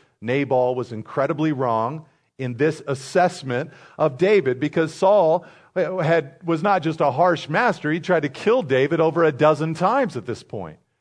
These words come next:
And so David is fleeing for his life. But what he would have learned through Nabal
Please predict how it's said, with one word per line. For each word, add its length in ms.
And 120
so 140
David 460
is 120
fleeing 460
for 220
his 320
life. 540
But 60
what 180
he 60
would 140
have 120
learned 400
through 160
Nabal 720